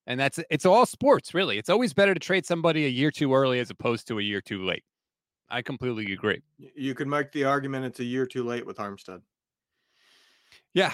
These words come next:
Speaker 1: I, I don't know that they would be able to get a ton from Armstead. I think that they would,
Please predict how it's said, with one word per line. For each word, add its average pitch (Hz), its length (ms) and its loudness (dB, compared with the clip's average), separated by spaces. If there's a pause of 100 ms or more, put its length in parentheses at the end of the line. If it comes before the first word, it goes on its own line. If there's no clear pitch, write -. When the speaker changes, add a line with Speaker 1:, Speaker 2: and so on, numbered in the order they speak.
Speaker 1:
I, 170 320 0
I - 20 2
don't 196 200 0
know 190 160 4
that 165 120 -4
they 165 140 2
would 156 120 0
be 151 100 0
able 147 140 0
to 147 80 -2
get 143 200 2
a 135 40 0
ton 135 280 -2
from 143 220 -2
Armstead. 143 600 0 (420)
I 117 100 -4
think 123 240 -4
that 117 120 -6
they 120 180 0
would, 117 520 -2